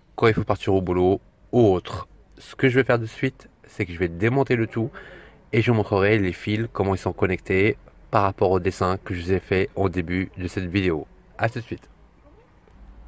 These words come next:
Alors, mon autoradio étant à présent démonté, donc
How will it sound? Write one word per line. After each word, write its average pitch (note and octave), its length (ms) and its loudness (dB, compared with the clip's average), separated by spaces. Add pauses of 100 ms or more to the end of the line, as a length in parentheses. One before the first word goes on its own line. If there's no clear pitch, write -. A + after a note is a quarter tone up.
(1300)
Alors, G#2 240 2
mon A2+ 80 2
autoradio B2 520 0
étant A2 280 -4
à F#2+ 60 -6
présent F#2 440 -6 (120)
démonté, G2+ 760 -4 (880)
donc G2 200 -2